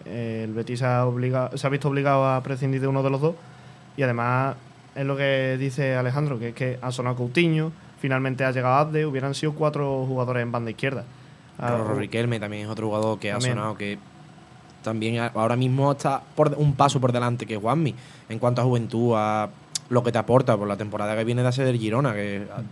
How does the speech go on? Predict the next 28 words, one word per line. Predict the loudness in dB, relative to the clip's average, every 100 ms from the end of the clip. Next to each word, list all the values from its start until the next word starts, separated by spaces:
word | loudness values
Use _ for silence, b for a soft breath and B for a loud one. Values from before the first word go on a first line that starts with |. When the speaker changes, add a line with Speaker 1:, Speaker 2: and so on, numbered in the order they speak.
| -12
Speaker 2:
ha, | -10
ha |
sido | -8 -6
un | -4
jugador | -2 -2 0 -2
espléndido, | -4 -2 0 0 0
la |
verdad. | -2 -4 -8 B B B -20 -12
Entonces, | -8 -4 -4 -4 -6 -14 -20 -20 -20 -20 -4
ahí | 2 4 6
el | 6
Betis | 6 6
ha, | 4 4 -2 -4
ha |
estado | 0 2
listo, | 2 0 0 0
ha |
acertado, | 0 -2 -2 0 0 -2 B B -6
dándole | 0 2 4 2
salida | 2 2 4
a |
un | 6
jugador | 8 8 6
que | 0 -10 -12 -14
yo | -2 0 0 0
creo | 4 4
personalmente | 2 -4 -4 -2 -2 -4
que | -8